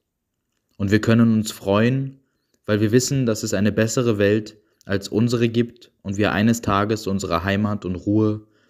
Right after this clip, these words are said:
wie müde Wanderer, die nach Hause zurückkehren, dort finden werden. Oh, wie traurig würden die Augen des Menschen in der Welt umherwandern,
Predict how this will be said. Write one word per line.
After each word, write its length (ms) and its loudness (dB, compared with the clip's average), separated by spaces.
wie 280 0
müde 360 2
Wanderer, 460 0
die 120 -4
nach 200 -6
Hause 300 0
zurückkehren, 760 -4
dort 260 -2
finden 400 -6
werden. 460 -8
Oh, 200 2
wie 100 4
traurig 560 2
würden 300 2
die 120 0
Augen 380 0
des 160 -4
Menschen 400 -2
in 100 -2
der 140 -2
Welt 240 0
umherwandern, 880 -2